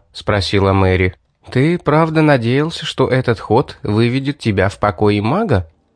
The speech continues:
И усмехнулась. «Так только в сказках бывает.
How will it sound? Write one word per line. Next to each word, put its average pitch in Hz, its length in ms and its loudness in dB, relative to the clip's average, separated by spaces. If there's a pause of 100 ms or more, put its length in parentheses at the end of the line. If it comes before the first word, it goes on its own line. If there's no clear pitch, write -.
(160)
И 139 120 -2
усмехнулась. 120 960 0 (480)
«Так 143 300 0
только 143 320 0
в - 60 -4
сказках 113 520 -2
бывает. 95 640 2